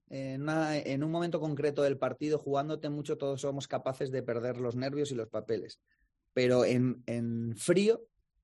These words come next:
yo creo que hay un respeto entre todas las, los estamentos del fútbol. El estamento de entrenadores respeta al colectivo arbitral,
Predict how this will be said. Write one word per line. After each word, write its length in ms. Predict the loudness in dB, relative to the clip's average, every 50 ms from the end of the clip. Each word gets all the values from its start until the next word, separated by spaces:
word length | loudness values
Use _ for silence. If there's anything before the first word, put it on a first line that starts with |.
| _ _ _
yo 160 | _ -2 2 4
creo 180 | 6 6 6
que 60 | 6
hay 120 | 4 4 4
un 120 | 2 2 0
respeto 560 | 0 -2 -2 -2 -4 -4 -4 -4 -8 -8 -10 _ _ _ _ _ _ _
entre 360 | -4 -4 -4 0 0 0 0
todas 340 | 2 4 4 6 6 6 6
las, 280 | 6 6 4 2 0 -4
los 280 | -4 -2 -2 -2 -2 -4
estamentos 500 | -4 -4 -4 -2 -2 -2 -2 -2 -2 -2
del 120 | -2 -4
fútbol. 400 | -4 -8 -10 -8 -8 -12 -14 -14 _ _ _ _ _ _ _ _ _ _
El 160 | 4 6 6
estamento 560 | 6 6 4 4 4 4 6 6 4 6 6
de 60 | 6 6
entrenadores 440 | 6 4 4 4 6 6 6 6 4
respeta 540 | 2 0 -2 0 0 -2 2 2 4 4 4
al 300 | 2 0 0 -2 0 0
colectivo 360 | 0 -2 -2 -2 0 -2 0
arbitral, 440 | 0 0 0 0 0 0 0 0 -2